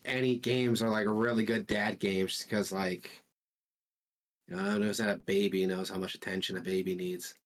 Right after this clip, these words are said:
At least my son needs a lot of attention, so. But I'll check it out.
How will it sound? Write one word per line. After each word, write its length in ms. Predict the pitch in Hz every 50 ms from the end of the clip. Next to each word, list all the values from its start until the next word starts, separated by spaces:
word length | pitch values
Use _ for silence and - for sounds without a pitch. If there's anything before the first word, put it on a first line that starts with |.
| _ - -
At 60 | -
least 160 | 131 135 131 -
my 180 | 120 117 135
son 400 | 123 - - 101 95 92 92 90 - _ _
needs 180 | 101 104 101 92
a 40 | 101
lot 120 | 95 92 90
of 60 | -
attention, 460 | - - 95 92 92 - 101 92 90
so. 360 | - - 104 92 92 95 95 - _ - - - - _ _ _ _ _ _ _ _ _ _ _ _ _ _ _ _ _ _ _ _ _ _ _ _ _ _ _ _ _ -
But 60 | 117
I'll 60 | 123 127
check 200 | 127 160 156 -
it 80 | 120
out. 220 | 127 135 135 131